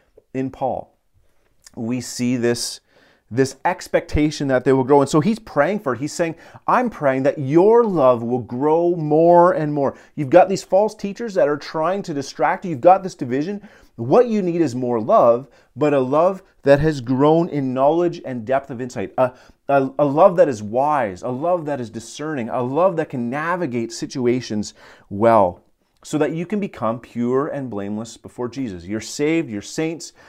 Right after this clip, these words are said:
but you're growing into this reality of actually living out this purity that God has already given you, becoming more pure, becoming, uh, more righteous. He talks about the fruit of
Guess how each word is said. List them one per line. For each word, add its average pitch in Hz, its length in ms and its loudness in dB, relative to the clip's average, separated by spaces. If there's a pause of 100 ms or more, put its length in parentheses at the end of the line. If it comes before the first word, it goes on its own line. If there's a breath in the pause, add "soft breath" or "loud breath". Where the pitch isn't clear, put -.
(220 soft breath)
but 147 300 2
you're 135 120 -2
growing 180 720 4
into 202 460 -4
this 120 260 -6
reality 123 540 0
of 117 120 -4
actually 143 360 -6
living 175 480 -2
out 107 280 -2 (300 soft breath)
this 135 300 -2
purity 135 560 -4
that - 300 -10
God 110 280 2
has 110 160 -10
already 104 420 -2 (120)
given 110 240 -4
you, 98 120 -6
becoming 117 600 -4 (420 soft breath)
more 113 400 0
pure, 110 260 -2
becoming, 107 720 -2 (400)
uh, 101 240 -2
more 127 200 -4
righteous. 117 400 0
He 123 80 -16
talks 120 220 -14
about 120 120 -10
the 101 60 -14
fruit 123 420 -8
of 107 280 -6